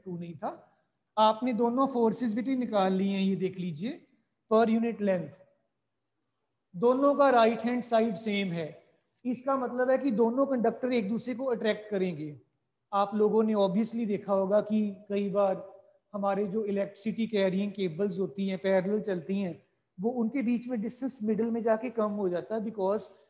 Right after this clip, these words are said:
when they are carrying current parallel to each other, attract करते हैं कंडक्टर। तो ये इनके बीच में अट्रैक्शन बेटा हो गया। अब बेटे, हमारा काम था वन एम्पीयर को डिफाइन करना, तो हम पहुंच गए हैं यहाँ पे।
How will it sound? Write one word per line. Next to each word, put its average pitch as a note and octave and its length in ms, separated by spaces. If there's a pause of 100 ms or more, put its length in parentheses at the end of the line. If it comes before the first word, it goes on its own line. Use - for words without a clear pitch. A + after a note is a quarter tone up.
(180)
when A3+ 260
they B3 100
are B3 200
carrying G#3+ 420 (360)
current A3 420 (340)
parallel G3 380
to A3 160
each G#3+ 200
other, B3 200
attract B3 460
करते F#3 280
हैं E3+ 120
कंडक्टर। D#3 440 (440)
तो G#3+ 140
ये A#3 460 (340)
इनके A3+ 300
बीच G#3+ 300
में A#3+ 140
अट्रैक्शन G3 540
बेटा A3+ 320 (180)
हो F#3+ 100
गया। D3 260 (800)
अब C#4 100
बेटे, C#4+ 280
हमारा A3 420
काम A#3 340
था B3+ 120
वन A3 320
एम्पीयर A3+ 400
को A#3+ 140
डिफाइन G3 480
करना, F#3+ 520 (320)
तो B3 80
हम A3+ 220
पहुंच A3 340
गए B3 180
हैं A3 160
यहाँ G3 380
पे। G3+ 220